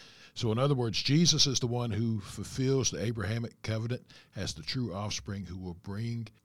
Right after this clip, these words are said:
ultimate blessing to the nations. We see Jesus is the one from David's lineage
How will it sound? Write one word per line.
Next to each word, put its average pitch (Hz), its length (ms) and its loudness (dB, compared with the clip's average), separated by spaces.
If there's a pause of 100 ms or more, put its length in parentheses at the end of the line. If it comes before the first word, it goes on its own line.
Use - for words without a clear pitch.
ultimate 143 420 4 (120)
blessing 98 380 2
to 87 140 -10
the 80 120 -6
nations. 78 640 -6 (360)
We 98 100 -4
see 110 240 4
Jesus 117 460 4
is 107 160 2
the 98 80 -6
one 98 320 0 (140)
from 107 500 0 (180)
David's 117 400 4
lineage 78 540 -2